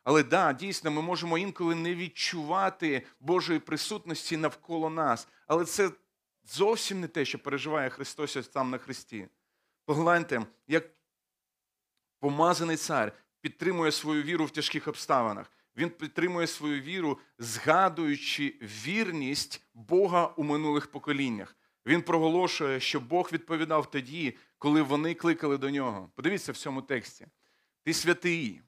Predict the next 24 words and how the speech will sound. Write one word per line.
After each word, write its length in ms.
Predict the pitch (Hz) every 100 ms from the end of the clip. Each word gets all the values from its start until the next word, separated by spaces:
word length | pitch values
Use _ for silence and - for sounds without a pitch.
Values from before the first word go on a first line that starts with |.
| _
перебуваєш 580 | 135 139 135 143 156 156
у 40 | 147
хваліннях 640 | 135 143 165 175 160 -
Ізраїлю". 560 | 156 131 156 139 104 98 _ _ _ _ _ -
Мається 360 | 139 139 139
на 80 | 143
увазі 320 | 139 151 135
про 140 | 135 117
те, 160 | 156
що 200 | 147 -
Бог, 520 | 113 113 156 151 - - _ _ _ _ _ _ 123
е, 160 | 127 92 92 95
перебуває 460 | - 143 127 151 156
у 20 |
хваліннях 480 | 147 151 160 151 143
Ізраїля. 440 | 127 160 147 135
"На 140 | 131 139
тебе 400 | 143 165 180 170
надіялись 580 | 165 147 175 170 160 160
наші 260 | 160 -
батьки, 540 | 131 139 - 208 180 - _ _ _
вони 340 | 117 135 160 165
мали 400 | 156 185 190 180
довір'я, 800 | 139 170 143 202 208 139 107